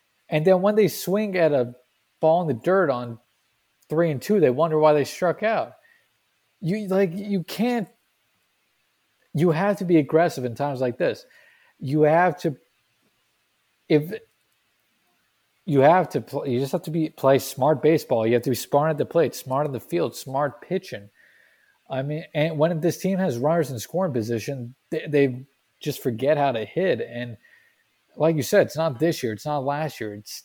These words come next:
the last three years, last, it's the last decade. I mean,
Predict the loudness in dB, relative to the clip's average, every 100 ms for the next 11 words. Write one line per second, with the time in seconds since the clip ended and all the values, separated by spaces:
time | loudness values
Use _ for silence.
0 | _ -2 0 0 -2 -2 2 2 2 -2
1 | -2 0 0 -4 -18 -20 _ _ -4 -2
2 | 4 4 4 -2 -6 -6 -8 -12 -8 -6
3 | -4 -6 -8